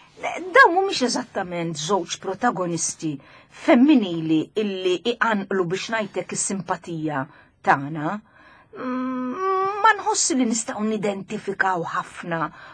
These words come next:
magħhom, u anke meta narawhom pereżempju jiġu fl-eliqi. Donnu m'hemmx l-ebda sens ta' liberazzjoni.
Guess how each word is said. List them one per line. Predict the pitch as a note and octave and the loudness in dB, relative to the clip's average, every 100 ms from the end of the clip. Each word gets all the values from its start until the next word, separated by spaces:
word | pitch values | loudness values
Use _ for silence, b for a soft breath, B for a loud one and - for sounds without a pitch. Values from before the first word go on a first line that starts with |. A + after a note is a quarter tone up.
| B | B
magħhom, | D#3 - - - F#3+ A#3+ | -2 -2 -2 4 4 6
u | B3+ | 6
anke | B4 A4 C#4+ | 4 4 2
meta | G#3+ A3 | 0 -2
narawhom | G3 F#3 F3+ E3+ | -2 0 0 -2
pereżempju | F3+ D#3 - G3 | -6 -6 -6 -4
jiġu | G3 D#3 F#3+ | -4 -4 -4
fl-eliqi. | - E3 C#3 C#3 C3+ D#3+ G3+ _ _ _ _ _ _ _ _ _ _ _ _ _ _ - | -4 -4 -4 -6 -6 -6 -6 _ _ _ _ _ _ _ _ _ _ _ _ _ _ -2
Donnu | G4 G4+ G4+ | 2 4 2
m'hemmx | G4 F#4+ F4 D4+ C4 - | 2 0 0 -2 0 0
l-ebda | F#4 G#4 G3+ A3 | 2 2 2 0
sens | A3+ C4+ G#3+ G#3 | 2 2 0 -2
ta' | - F#3+ | -6 -6
liberazzjoni. | F#3+ D#3+ F3 E3 - - D#3 D3+ C#3+ D3+ E3 | -6 -6 -6 -10 -8 -8 -6 -6 -6 -8 -8